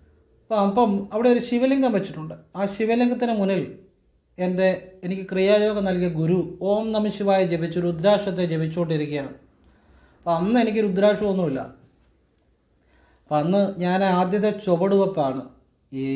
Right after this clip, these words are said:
പ്ര-, ആത്മീയ വിദ്യയിലേക്കുള്ള എൻ്റെ ആദ്യത്തെ ചുവടുവെപ്പാണ്. അപ്പം എന്നോട്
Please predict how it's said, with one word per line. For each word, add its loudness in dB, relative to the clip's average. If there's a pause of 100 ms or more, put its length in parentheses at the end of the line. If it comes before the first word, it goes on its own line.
(580)
പ്ര-, -16
ആത്മീയ 0
വിദ്യയിലേക്കുള്ള 0
എൻ്റെ 0
ആദ്യത്തെ 0
ചുവടുവെപ്പാണ്. -4 (960)
അപ്പം 0
എന്നോട് 2